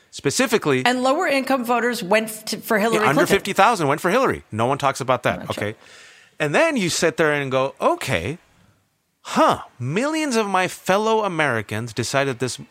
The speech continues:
Speaker 1: incompetent vulgarian who ran on a Muslim ban and a wall is the best president after Obama helped save this country from eight years of disaster." From, like, I think that the election of Trump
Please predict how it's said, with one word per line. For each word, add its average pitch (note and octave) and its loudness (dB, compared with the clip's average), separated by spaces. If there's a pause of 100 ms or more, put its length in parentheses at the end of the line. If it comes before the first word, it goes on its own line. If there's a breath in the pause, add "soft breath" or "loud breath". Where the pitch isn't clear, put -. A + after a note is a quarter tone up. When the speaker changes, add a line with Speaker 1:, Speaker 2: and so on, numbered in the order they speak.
(100)
Speaker 1:
incompetent F#3 -2
vulgarian B2 0 (300 soft breath)
who D3+ -2
ran E3 0
on D#3+ 0
a C3 -2
Muslim C3 -2
ban G#2 0 (260 soft breath)
and D3+ -2
a D#3 0
wall G#2 0 (380 loud breath)
is G3 -2
the F3+ 2
best F3+ -2
president D#3+ 0 (100)
after A3+ 2
Obama E3+ 2 (300 soft breath)
helped F3 0
save G3+ -2
this F#3 2
country E3 0 (160 loud breath)
from D3+ -4
eight F3 -2
years D#3+ -2
of C3 -4
disaster." B2 2 (200 soft breath)
From, C3 -4
like, D#3 -2 (180 loud breath)
I A3 0
think G#3+ -4 (180)
that C3+ -2
the B2 -2
election C#3 -2
of D3+ -6
Trump A2 -2